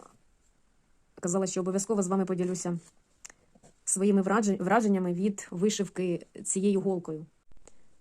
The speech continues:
Ось ця голочка з двома кінцями. І дівчатка мені, е,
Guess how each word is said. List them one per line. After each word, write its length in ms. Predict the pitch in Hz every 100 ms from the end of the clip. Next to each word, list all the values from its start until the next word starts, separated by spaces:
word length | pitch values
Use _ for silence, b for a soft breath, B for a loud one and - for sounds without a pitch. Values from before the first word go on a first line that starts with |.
| _
Ось 140 | 190 -
ця 140 | 185
голочка 540 | 165 226 208 - 190 190 _ _ _ _ _ _ _ _ _ _ _ _ _ _ _ _ _ _ _
з 80 | 185
двома 260 | 180 185 185
кінцями. 520 | 196 185 202 208 185 - _ _ _ _ b b b _ _
І 120 | 208
дівчатка 520 | 190 185 214 202 -
мені, 360 | 185 185 190 190
е, 400 | 202 180 180